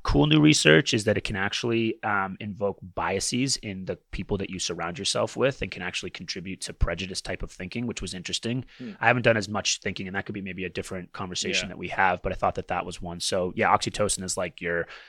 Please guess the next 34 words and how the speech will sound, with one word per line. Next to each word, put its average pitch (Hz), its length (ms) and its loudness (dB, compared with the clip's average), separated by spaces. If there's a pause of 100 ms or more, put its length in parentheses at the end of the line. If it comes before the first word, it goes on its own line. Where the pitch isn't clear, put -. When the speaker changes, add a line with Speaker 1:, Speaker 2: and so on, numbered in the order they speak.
(260)
Speaker 1:
relationship 127 640 0 (220)
hormone 120 580 8
or 90 460 0
your 87 500 -4
love 113 320 4
hormone. 110 400 4
Again, 101 320 -4
it's - 140 -6
one 98 80 -6
of 95 80 -8
the - 40 -12
things 95 220 -10
that - 100 -8
we, 92 280 -8
that - 100 -6
we - 80 -8
talk - 260 -4
about. - 320 -2 (360)
Um, 110 340 10
so 120 140 2
those 131 180 10
are 175 60 8
sort 123 240 10
of 107 120 6
the, 101 400 6 (1300)
the 101 340 4 (540)
Fab 104 400 2
Five 101 400 -2
maybe, 131 300 -2
or, 101 80 2
Speaker 2:
Mm-hmm. 95 80 0
Speaker 1:
like, 92 240 -4
the, 101 260 2
the, 107 180 4